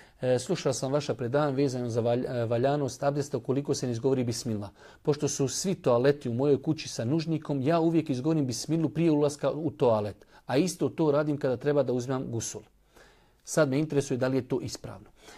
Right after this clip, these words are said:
U svakom slučaju, znači, mi živimo u vremenu kada se u velikom broju slučajeva, e,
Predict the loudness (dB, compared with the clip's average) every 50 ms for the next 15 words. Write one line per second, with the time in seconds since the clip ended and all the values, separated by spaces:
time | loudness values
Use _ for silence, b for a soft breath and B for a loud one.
0 | B B B -8 -2 0 0 0 0 0 -2 -4 -2 -2 -4 -4 -2 -4 -4 0
1 | 2 2 0 0 -2 -10 B B B B B B B B B -8 -8 -6 -2 0
2 | 0 2 2 2 2 2 2 2 2 2 0 2 2 0 -2 -2 -2 -2 -2 -2
3 | -2 -2 0 0 0 -2 -2 -4 -2 0 0 0 0 -2 -8 -6 -4 -4 -4 -2
4 | 0 0 0 0 -2 B B B B B B _ 0 2 2 2 2